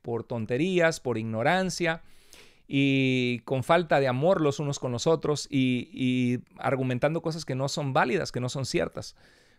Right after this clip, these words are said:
Pero bueno, recuerda, Primera Corintios uno dos dice que la iglesia son los santificados en Cristo, junto con los que en cualquier lugar invocan el nombre de Dios, Señor de ellos y nuestro. La iglesia católica romana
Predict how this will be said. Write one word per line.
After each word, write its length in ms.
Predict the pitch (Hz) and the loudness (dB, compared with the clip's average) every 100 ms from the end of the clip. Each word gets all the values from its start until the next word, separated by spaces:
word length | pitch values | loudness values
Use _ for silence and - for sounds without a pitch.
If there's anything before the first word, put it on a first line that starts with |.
| - | 0
Pero 160 | 143 | 4
bueno, 260 | 170 165 - - - - | 6 4 0 -12 -18 -8
recuerda, 440 | 151 165 202 165 | -4 2 4 4
Primera 300 | 165 165 208 | 2 2 4
Corintios 340 | 208 185 185 190 | 2 0 -2 -2
uno 140 | 170 | 0
dos 160 | 175 170 | 0 0
dice 240 | 170 151 | -2 -2
que 80 | 151 | 0
la 100 | 143 | 0
iglesia 400 | 147 175 180 175 | 2 0 0 -2
son 160 | 175 | -2
los 140 | 165 165 | -4 -4
santificados 800 | 139 139 127 110 170 170 180 143 | -4 -6 -8 -2 2 4 2 -4
en 120 | 123 | -2
Cristo, 500 | - 196 - 214 226 - - - - | -2 -2 -4 -8 -10 -18 -20 -20 -18
junto 320 | - 175 175 185 | -4 -2 0 0
con 140 | 147 | 0
los 120 | 135 | -2
que 100 | - | -2
en 60 | 127 | 0
cualquier 440 | 139 127 190 196 | 0 2 2 2
lugar 280 | 175 156 165 | 2 2 2
invocan 380 | 151 147 151 147 | 2 0 -2 -4
el 100 | 127 | -2
nombre 280 | 135 151 143 | 0 2 2
de 100 | 123 | 4
Dios, 240 | 143 160 | 2 2
Señor 380 | - 131 143 151 | 0 -2 0 2
de 160 | 143 | 2
ellos 300 | 151 165 160 - | 2 0 -4 -4
y 100 | 120 | -4
nuestro. 400 | 113 101 - - _ _ - - - | -2 -6 -10 -20 _ _ -20 -20 2
La 140 | 156 | 4
iglesia 400 | 175 226 262 262 | 6 6 4 2
católica 480 | 202 - 185 175 143 | 0 0 0 0 0
romana 460 | 135 123 104 110 | 0 -2 -4 -6